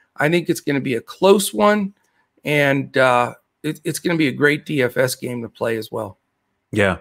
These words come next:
Speaker 2: I, I c-, can't wait. Uh, one more point on the, the razor-thin margins here that we're gonna keep looking at. Uh, we talked about Crowder versus Bridges last game. We talked about Cam Payne versus Connaughton.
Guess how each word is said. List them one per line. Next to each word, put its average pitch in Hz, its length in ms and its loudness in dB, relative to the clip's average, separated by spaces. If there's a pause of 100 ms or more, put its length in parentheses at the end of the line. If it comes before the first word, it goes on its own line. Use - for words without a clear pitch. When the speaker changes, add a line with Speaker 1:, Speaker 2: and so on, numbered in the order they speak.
(160)
Speaker 2:
I, 95 200 0
I 90 320 -10
c-, - 200 -20
can't 92 260 -4
wait. 95 460 0
Uh, 85 320 0 (600)
one 127 260 0
more 127 220 4
point 113 300 0
on 98 180 2
the, 87 340 0
the 95 140 -2
razor-thin 98 760 0
margins 92 480 0
here 92 200 -2
that 87 120 -2
we're 95 160 -4
gonna 90 120 -4
keep 90 240 -6
looking 95 280 -2
at. 82 240 -4 (580)
Uh, 92 100 0
we 104 140 -4
talked 107 340 0
about 90 380 2 (480)
Crowder 98 300 0
versus 92 340 -6
Bridges 95 420 -4
last 101 300 -2
game. 98 240 -4
We 92 80 -4
talked 90 300 -4
about 82 240 -4
Cam 90 260 -6
Payne 90 260 -6
versus 85 300 -8
Connaughton. 95 500 -4